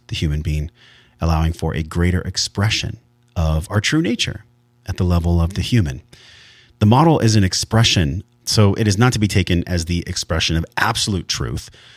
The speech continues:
because we fluctuate through this level of consciousness all day long. There are certain people, though, that have a certain characteristic of always being negative, always vibrating down at the victim consciousness.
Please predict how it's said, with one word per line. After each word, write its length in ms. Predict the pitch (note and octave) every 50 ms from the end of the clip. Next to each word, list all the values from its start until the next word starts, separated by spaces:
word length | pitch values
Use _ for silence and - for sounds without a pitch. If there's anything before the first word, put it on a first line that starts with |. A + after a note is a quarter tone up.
| - - -
because 480 | - - - G2 F2+ F2 - - - -
we 260 | G2+ F#2+ G#2+ G2+ G2
fluctuate 640 | - - - F2 E2+ - - F#2+ F2 F2 E2 -
through 460 | - - - F#2+ F2+ F2 E2+ E2 E2 -
this 300 | F#2+ F2+ F2 D#2 - -
level 240 | E2+ E2 D2+ D#2+ D#2+
of 80 | D#2+
consciousness 840 | - - - D#2 D#2+ - - D#2 - - E2+ G2 C#3 - - - - - - - - - _ _ _ _
all 260 | - F2+ F#2+ G2+ G2+
day 240 | F#2+ G2+ F#2+ F#2+ F#2+
long. 500 | F2 G2 C#3+ F#3+ C3 C#2 G1+ - - - - - _ _ _ _ -
There 200 | C3 - - -
are 200 | E3 G3 A3+ A3+
certain 340 | - - G3 - C3+ B2
people, 320 | G#2+ - F#3 G3 - A2 F#2
though, 300 | C#2+ C#2 - - - - _ _ _ _ _
that 240 | - G2+ F#2+ G2 - _ _ -
have 340 | - - C3+ C3+ C#3 B2 -
a 60 | G2
certain 400 | - - - - D#3+ - F3+ F3
characteristic 840 | D3+ - D3 C3+ B2+ - G2+ E2 F2 D#2+ - - - - - - _ _ - - - _ _ _ _ -
of 160 | F#2+ F2 E2 - _
always 240 | - C#3 D#3+ D#3 C3
being 240 | A#2 C3 B2 A2
negative, 380 | F#2+ E2 D#2 - - A#2 A2+ - - _
always 320 | A#2+ B2 C#3 D#3+ E3 C3
vibrating 520 | A2 A#2+ A#2 A#2 A2 A2+ G#2+ G#2+ G#2 G2 F2+
down 340 | F#2 F#2 F#2 F2+ F#2 F2+ - - - - - _ -
at 100 | F#2+ -
the 80 | F#2+
victim 320 | D#2 G#2 G#2 - - F2 D#2+
consciousness. 880 | - - D2+ C#2+ - - - - - - - - - - - - -